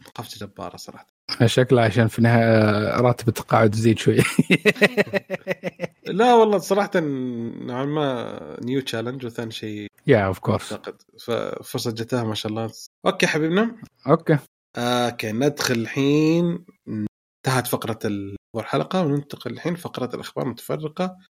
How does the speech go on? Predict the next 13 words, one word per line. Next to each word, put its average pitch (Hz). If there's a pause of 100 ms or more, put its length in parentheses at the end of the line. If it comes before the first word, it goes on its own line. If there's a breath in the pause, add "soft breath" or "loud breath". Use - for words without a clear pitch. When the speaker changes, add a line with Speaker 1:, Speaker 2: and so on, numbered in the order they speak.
Speaker 1:
وأول 120
خبر 170 (280)
عندي 147
أنا، 240 (120)
أوه، 208 (120)
أول 135
خبر 185
عندي 202
أنا. 151 (140)
أوكي. 220 (280 loud breath)
Speaker 2:
يوي. 131
Speaker 1:
أر-، 131
إيه، 120